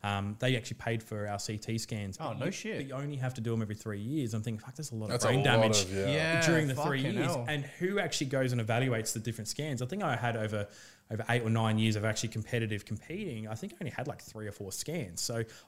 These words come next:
Speaker 1: I, I never even got to see them. So I can't even look at my brain and go, "Well, that's a fully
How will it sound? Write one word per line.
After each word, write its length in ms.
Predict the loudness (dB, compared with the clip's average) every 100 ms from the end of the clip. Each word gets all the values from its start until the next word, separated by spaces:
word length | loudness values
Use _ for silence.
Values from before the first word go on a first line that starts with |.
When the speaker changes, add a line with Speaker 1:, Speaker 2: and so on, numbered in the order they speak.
| 2
Speaker 1:
I, 100 | 2
I 180 | 2 0
never 180 | 0
even 120 | -2 -4
got 120 | -6
to 60 |
see 240 | 0 2 4
them. 120 | 2
So 140 | 4
I 80 | 4
can't 220 | 6 4
even 140 | 4 4
look 100 | 2
at 60 |
my 80 | 2
brain 200 | 4 4
and 60 | 4
go, 120 | 4
"Well, 100 | 4
that's 220 | 4 2
a 60 | 0 -4 -10
fully 440 | -2 0 2 0